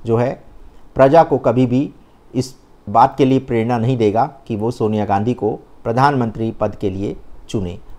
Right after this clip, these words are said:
और जनता आने वाले समय में उनको वोट भी देने वाली नहीं है। तो यही कहना है श्री काशीनाथ नारायण पंडित जी का कि कांग्रेस का दिन पर दिन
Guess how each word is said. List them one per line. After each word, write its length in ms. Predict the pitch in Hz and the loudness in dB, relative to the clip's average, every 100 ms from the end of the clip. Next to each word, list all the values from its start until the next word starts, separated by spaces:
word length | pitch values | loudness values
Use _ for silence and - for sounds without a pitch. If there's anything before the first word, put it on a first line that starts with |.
| - | 0
और 160 | 135 151 | 2 4
जनता 340 | 135 131 156 | 2 4 4
आने 320 | - 117 123 | 4 0 0
वाले 200 | 120 110 | 0 -2
समय 300 | - 117 123 | -4 -4 -2
में 140 | 110 - | -4 -6
उनको 360 | 113 95 123 170 - - - - 117 | -10 -6 -4 -6 -8 -20 -20 -16 -8
वोट 420 | 123 180 208 139 | 4 6 6 4
भी 160 | 120 | 0
देने 260 | 107 101 98 | 0 0 0
वाली 280 | 92 92 139 | -2 -4 -6
नहीं 320 | 113 87 82 | -6 -6 -10
है। 120 | 82 - - _ _ - - - - - _ - - | -12 -18 -20 _ _ -20 -20 -20 -20 -20 _ -8 0
तो 240 | 127 127 127 | 2 2 2
यही 280 | 120 156 | 4 4
कहना 280 | 175 160 160 | 6 4 4
है 240 | 160 180 214 | 2 0 -4
श्री 180 | - 131 | -6 0
काशीनाथ 760 | 117 - 143 127 127 - - | 0 0 0 0 -2 -6 -2
नारायण 300 | 104 110 113 | 0 0 -2
पंडित 320 | 110 104 123 | -4 -2 -2
जी 100 | 123 | -2
का 160 | 120 156 | -2 -2
कि 180 | - 117 | -2 -4
कांग्रेस 520 | 117 117 131 147 - - - - | -2 0 0 0 -4 -20 -8 2
का 280 | 131 135 - | 4 2 0
दिन 280 | 101 151 156 | -2 0 0
पर 220 | 147 139 | -2 0
दिन 280 | 117 123 | 0 0